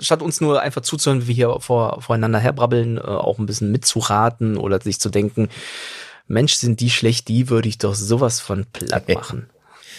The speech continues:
Speaker 2: Ja, komm, dann nehmen wir das doch für unsere zweite Folge mit auf die Agenda und spielen noch eine kleine Runde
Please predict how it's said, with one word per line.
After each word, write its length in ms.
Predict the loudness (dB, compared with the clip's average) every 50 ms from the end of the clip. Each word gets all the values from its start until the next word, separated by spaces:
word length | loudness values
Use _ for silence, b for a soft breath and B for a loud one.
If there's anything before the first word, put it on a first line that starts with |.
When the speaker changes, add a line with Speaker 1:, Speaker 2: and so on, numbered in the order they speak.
| B B B
Speaker 2:
Ja, 220 | B -4 -2 -2 -2
komm, 300 | 0 2 2 2 4 4
dann 160 | 4 2 2
nehmen 120 | 2 2
wir 60 | 2
das 220 | 2 2 2 0 0
doch 120 | -2 -2
für 200 | -2 0 0 2
unsere 280 | 2 2 0 0 -2 0 0
zweite 360 | 0 0 2 2 2 0 -2
Folge 380 | -2 0 2 2 2 2 2
mit 240 | 2 0 0 0 0
auf 140 | 0 -2 0
die 160 | 0 0 2
Agenda 400 | 2 2 2 2 2 4 2 2
und 160 | 2 2 0
spielen 280 | -2 -4 -2 -2 0 2
noch 140 | 2 2 0
eine 100 | -2 -4
kleine 340 | -2 0 2 2 2 2 0
Runde 500 | 2 2 2 4 4 4 2 2 -2